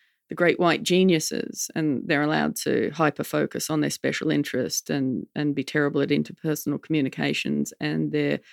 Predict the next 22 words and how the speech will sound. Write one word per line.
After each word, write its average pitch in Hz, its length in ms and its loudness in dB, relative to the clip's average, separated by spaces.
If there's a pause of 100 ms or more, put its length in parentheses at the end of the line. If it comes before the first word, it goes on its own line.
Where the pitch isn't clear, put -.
(280)
held 143 180 -2
up 143 280 -4
as, 147 480 -4
you 160 180 -4
know, 156 160 -4
the 160 100 -6
best 151 300 -2
of - 140 -8
men. 160 340 0 (720)
But, 165 240 2 (100)
uh, 156 320 4
it's, 165 240 -4
it's - 180 -10
much 175 200 -2
more 160 100 2
difficult - 500 -2
for 160 140 -4
women 151 300 2
because 143 280 -2
of 139 60 -4
the 139 100 2
expectations, 151 1040 0